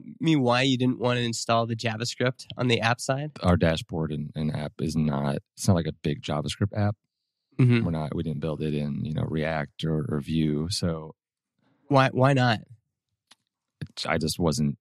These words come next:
Speaker 2: I didn't know it at the time.
Speaker 1: Okay. Are you, are you opposed to it? Like, what,
Speaker 2: No, not at
Speaker 1: wh-,
Speaker 2: all.
Speaker 1: where do you kinda fall on that?
Speaker 2: I don't,
Speaker 1: Like
Speaker 2: I'm not opposed to it. I don't, I don't, particularly wanna build, like, a single page app that's all
Speaker 1: Yeah.
Speaker 2: JavaScript, but,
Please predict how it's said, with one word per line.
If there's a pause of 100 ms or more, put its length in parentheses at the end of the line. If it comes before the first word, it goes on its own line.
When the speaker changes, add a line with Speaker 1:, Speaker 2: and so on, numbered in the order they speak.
Speaker 2:
I
didn't
know
it
at
the
time. (220)
Speaker 1:
Okay. (480)
Are
you,
are
you
opposed
to
it?
Like,
what,
Speaker 2:
No,
not
at
Speaker 1:
wh-,
Speaker 2:
all.
Speaker 1:
where
do
you
kinda
fall
on
that?
Speaker 2:
I
don't,
Speaker 1:
Like
Speaker 2:
I'm
not
opposed
to
it.
I (180)
don't, (100)
I
don't, (280)
particularly
wanna
build,
like,
a
single
page
app (320)
that's
all
Speaker 1:
Yeah.
Speaker 2:
JavaScript, (100)
but,